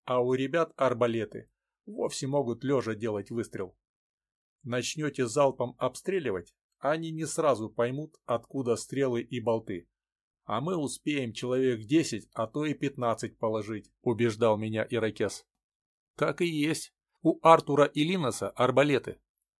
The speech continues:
Логан не перестал их учить стрельбе из лука, а вот взял, да и сделал им по арбалету. Сам арбалет небольшой, но на сто шагов болт долетает, поражая мишень диаметром в полметра. Заманчиво, конечно.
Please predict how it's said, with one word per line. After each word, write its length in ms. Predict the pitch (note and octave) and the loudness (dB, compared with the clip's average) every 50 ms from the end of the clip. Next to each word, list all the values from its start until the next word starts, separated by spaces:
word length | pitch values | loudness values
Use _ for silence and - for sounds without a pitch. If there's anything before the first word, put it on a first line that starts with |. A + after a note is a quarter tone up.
| _ _ _ _ _ _ _ _ _ - | _ _ _ _ _ _ _ _ _ -6
Логан 400 | - D#3 F#3 F#3 D#3 D#3 D3+ C#3+ | -2 0 0 2 2 0 0 0
не 100 | D3+ D#3 | 0 0
перестал 560 | D3+ F3 E3+ F3 D#3+ - - - F3 D3 A#2+ | 0 0 0 0 0 2 4 8 8 8 8
их 160 | A#2 A2 - C#3 | 8 4 -2 -4
учить 300 | B2 - - C3+ B2 - | -6 0 0 0 0 0
стрельбе 440 | - C#3+ B2+ C3+ C3 C#3 B2+ A#2+ | -2 -2 -2 0 2 2 2 2
из 120 | A#2+ A#2 A2+ | 2 0 0
лука, 340 | C3 A#2 - - G2+ - - | -2 -4 -2 -4 -6 -6 -2
а 120 | - B2 C3+ | 2 2 4
вот 220 | C#3+ D#3 C#3+ A#2+ | 4 4 2 2
взял, 380 | A2+ A#2 C3 F3+ G#3 G3+ G3 _ _ _ _ _ - | -2 0 2 2 2 2 0 _ _ _ _ _ -8
да 160 | A#2+ A2 C#3 | 0 4 4
и 120 | D#3+ F3 E3 | 4 4 2
сделал 440 | C#3+ C3+ C#3+ D#3 C#3 B2 A#2 A#2+ | 0 2 4 4 6 6 4 2
им 260 | - - C3+ A#2+ A2+ A#2 | 2 0 -2 -2 0 2
по 140 | B2+ B2 | 4 4
арбалету. 560 | A#2+ A#2 A#2 A#2+ B2 A#2 G#2 - - F#2 - _ _ - | 4 4 4 2 2 2 0 -2 -4 -10 -14 _ _ -14
Сам 380 | - - - E3+ F3 E3 D#3 | -8 -2 0 0 0 2 2
арбалет 420 | D3+ D3 C#3+ D3+ D#3+ E3 E3 D#3 - | 2 2 2 2 2 0 0 -2 -2
небольшой, 640 | D3+ C#3+ D3 D#3+ D3 - - G3 F#3 D#3 A2 G2 | 0 2 4 4 4 4 2 2 4 4 4 2
но 380 | - G#2+ A#2 C3 C3+ C3+ C3+ C3 | 0 -2 2 4 6 6 6 6
на 160 | B2 C3+ C3+ | 4 2 0
сто 200 | - - - E3+ | 0 2 2 2
шагов 460 | D3 - D3 C#3+ C#3 F3 E3+ - - _ _ _ _ _ - | 2 4 2 2 4 4 2 2 -2 _ _ _ _ _ -10
болт 360 | B2+ A#2+ C#3+ E3+ D3+ - - | -2 2 4 4 4 4 0
долетает, 640 | - A#2+ C#3 C#3+ C#3+ D3+ D3 - D3 C3 A2 G2+ - | -2 2 4 4 4 4 2 2 0 2 2 0 0
поражая 520 | - - B2+ C#3 C3 A#2+ C3 C3+ B2+ B2 B2 | 4 6 6 8 8 8 8 8 8 8 6
мишень 360 | B2+ B2 - - D3 B2+ A2 | 2 0 2 2 0 0 2
диаметром 500 | G#2 A#2+ A#2+ A#2+ A#2+ A#2 A2 - A#2 G#2+ | 2 2 2 2 2 -2 0 0 -2 -2
в 100 | - - | -2 -2
полметра. 560 | - B2 A#2+ A2+ A#2 G#2 F#2+ - - - - _ _ _ _ _ _ _ _ _ _ _ _ _ - | -2 -2 0 0 -2 -4 -4 -4 -6 -8 -8 _ _ _ _ _ _ _ _ _ _ _ _ _ -10
Заманчиво, 920 | - A2 G#2+ A#2+ D#3 F#3 F#3+ D#3+ C#3+ C#3+ D#3+ F3+ F3 D#3 - D#3+ D3 C3+ | -8 -6 0 2 2 2 2 0 -4 -4 -4 -4 -4 -4 -2 -2 -2 -2
конечно. 580 | - - C3+ C3 C3 A#2 G#2 - - F#2 - | -2 -2 -4 -2 0 -2 -2 -2 -6 -10 -12